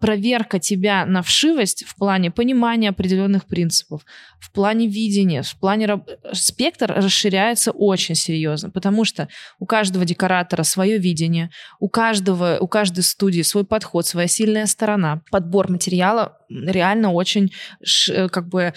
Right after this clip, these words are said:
ну вот ты представляешь, вот я к вам пришла, допустим, я не работала с Виеной, ну то есть для меня это дорогой цветок, и я просто себе тупо не могла позволить, даже на мастер-классе я же матяра.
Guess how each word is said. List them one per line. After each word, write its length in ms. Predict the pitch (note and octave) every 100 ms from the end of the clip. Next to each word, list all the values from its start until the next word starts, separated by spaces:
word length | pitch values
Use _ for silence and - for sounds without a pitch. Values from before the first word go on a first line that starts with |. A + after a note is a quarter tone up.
| - -
ну 100 | B3
вот 120 | G3+
ты 60 | F3+
представляешь, 440 | G#3 A#3 C#4+ -
вот 120 | F3
я 120 | G3+ F3
к 100 | F3
вам 100 | D#3+
пришла, 300 | - - C4
допустим, 500 | G3+ - F#3 - D#3+ - G#3+
я 80 | G3+
не 120 | G#3
работала 420 | G#3 G3 F#3+ E3+
с 140 | E3 E3+
Виеной, 460 | E3+ E3+ D#3 C#3
ну 120 | G3+ G3+
то 100 | G3+
есть 100 | F3+
для 100 | F#3+
меня 220 | G3+ A3
это 120 | G3+
дорогой 360 | F#3 F#3 F#3+ F3+
цветок, 460 | - E3+ B3+ -
и 20 |
я 80 | F#3
просто 260 | E3+ G#3+ -
себе 180 | F#3 F3+
тупо 240 | A3 G3
не 100 | F3+
могла 260 | F3 F3 F3+
позволить, 340 | G3 A#3+ B3
даже 180 | F#3+ F#3+
на 60 | G3+
мастер-классе 560 | F#3 - G#3+ B3+ -
я 100 | F#3
же 100 | F#3+
матяра. 540 | F#3 F#3 F#3+ D#3+ B2+